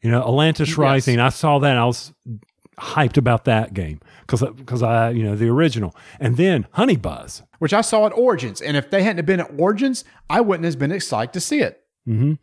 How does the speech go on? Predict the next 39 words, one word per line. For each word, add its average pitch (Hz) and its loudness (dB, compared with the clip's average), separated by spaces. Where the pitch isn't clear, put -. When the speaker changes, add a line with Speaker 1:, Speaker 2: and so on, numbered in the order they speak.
Speaker 1:
So 165 0
it 165 2
does 170 0
help - -2
them 113 0
out. 92 -6
And 156 -4
yes, 156 2
there 156 4
is 160 2
an 196 4
expense, 202 -2
definitely 131 2
an 117 2
expense. 120 0
And 139 -2
that's 156 0
where 170 0
the 143 0
volunteers 127 0
help - -2
out. 113 0
But, 110 -2
yeah, 180 -2
I 180 2
can 175 -2
understand 147 0
Pete's 127 0
point. 160 0
They're 151 0
hitting 160 2
a 131 2
small 151 0
amount, 135 0
but 123 -2
in 123 0
the 123 0
digital 127 0
age, 180 0